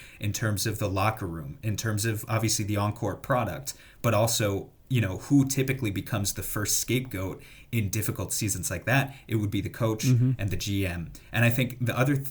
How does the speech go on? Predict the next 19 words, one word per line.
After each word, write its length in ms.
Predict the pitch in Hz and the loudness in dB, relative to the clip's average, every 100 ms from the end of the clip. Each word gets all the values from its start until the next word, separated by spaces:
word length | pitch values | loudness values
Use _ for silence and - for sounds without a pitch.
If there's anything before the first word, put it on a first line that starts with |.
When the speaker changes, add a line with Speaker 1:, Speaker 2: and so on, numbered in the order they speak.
| - | 2
Speaker 1:
important 420 | 120 127 127 117 | 2 2 -2 0
thing 380 | 117 101 92 - - | 0 -2 -2 -8 -12
here 200 | - 117 | -4 -4
to 80 | 95 | -2
talk 240 | 113 104 | -2 -2
about 280 | - 98 87 | 0 0 0
is 240 | 85 85 - - - - | -2 -4 -8 -20 -16 -2
defining 560 | 120 117 151 214 220 131 | 0 4 4 4 6 4
exactly 500 | 120 110 101 110 98 | 6 2 2 0 -2
what 360 | 90 101 - | 2 2 2
is 560 | 107 110 92 82 - - | 0 2 2 -2 -6 -6
a 120 | 101 | -6
bad 260 | 87 90 82 | -4 -4 -2
season 380 | - 90 87 82 | -2 -2 -4 -6
for 100 | 85 | -6
the 80 | 80 | -6
Suns 340 | 87 82 - | -4 -4 -8
this 220 | - - | -6 -8
year. 220 | - - | -8 -16